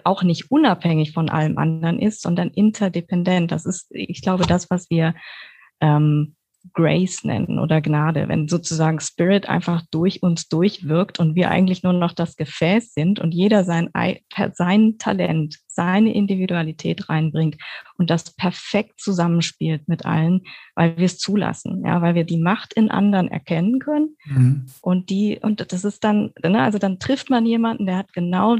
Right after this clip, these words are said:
Speaker 1: das Talent, was, was wir nicht haben, aber was sozusagen dann perfekt zusammenspielt und dann arbeitet man zusammen und dann findet noch die dritte Person dazu und dann erschafft man irgendwas oder hat eine Idee und dann hilft man damit jemandem.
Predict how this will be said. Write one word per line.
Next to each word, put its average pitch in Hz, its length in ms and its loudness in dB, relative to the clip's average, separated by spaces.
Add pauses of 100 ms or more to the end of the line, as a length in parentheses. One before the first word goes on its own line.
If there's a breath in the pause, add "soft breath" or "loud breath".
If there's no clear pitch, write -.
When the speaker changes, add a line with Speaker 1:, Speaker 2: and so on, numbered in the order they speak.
Speaker 1:
das 208 280 -2
Talent, 214 480 2
was, 185 260 -4 (120)
was 170 280 -4
wir 208 180 2
nicht 254 280 2
haben, 226 340 4
aber 185 200 2
was 180 180 -2 (380 loud breath)
sozusagen 185 680 2
dann 185 160 2
perfekt 233 440 -4
zusammenspielt 233 640 2
und 214 100 0
dann 190 160 -2
arbeitet 214 580 -2
man 196 160 -2
zusammen 185 460 2
und 190 180 -2
dann 170 140 -2
findet 202 280 -2
noch 196 140 -2
die - 140 -10
dritte 226 260 0
Person 196 480 2
dazu 196 340 -2
und 180 180 -2
dann 180 160 2 (460 loud breath)
erschafft - 460 0
man 214 120 6
irgendwas 202 460 4
oder 175 160 0
hat 196 180 -2
eine 208 100 4
Idee 202 520 2
und 185 200 0
dann 185 300 0 (320 loud breath)
hilft - 380 -2
man 196 160 0
damit 190 300 0
jemandem. 190 580 0